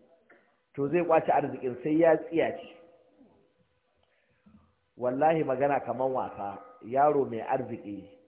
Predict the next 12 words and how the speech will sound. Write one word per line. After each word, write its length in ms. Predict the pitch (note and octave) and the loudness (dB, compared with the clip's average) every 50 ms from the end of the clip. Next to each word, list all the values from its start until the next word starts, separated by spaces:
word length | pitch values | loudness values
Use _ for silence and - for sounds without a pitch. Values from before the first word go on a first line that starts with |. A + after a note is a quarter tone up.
| _ - - - - - _ _ _ _ _ _ | _ -20 -20 -20 -20 -20 _ _ _ _ _ _
haka 280 | - C#3 D3+ D3+ D#3+ B2 | -4 -4 -4 -2 -2 -2
arzikin 400 | C#3+ D3 C#3+ C3+ C3 B2+ D3 C#3+ | -2 -2 -2 -4 -8 -10 -8 -6
ya 120 | C3+ C3 | -4 -4
rinka 280 | C3+ C3+ C3+ C#3 B2 - | -4 -4 -4 -6 -4 -2
ja 160 | C3 A#2+ A2 | -2 -2 -2
baya. 420 | - A2 A2+ A2+ A2+ A2 G#2+ G2+ - - - - - - A2 - _ _ _ _ _ _ _ _ _ | -2 -2 -2 -2 -2 -2 -4 -6 -8 -14 -20 -20 -20 -20 -20 -20 _ _ _ _ _ _ _ _ _
Sai 140 | - F3 F#3+ | -2 0 0
da 80 | F3+ F3 | 2 0
ya 80 | E3+ E3+ | -2 0
kai 140 | E3 E3+ E3+ | 0 0 0
matsayin 400 | E3 E3+ E3 E3 E3+ F3 F3 E3+ | 2 0 -2 -2 -2 -4 -2 -2
da 60 | E3 | -2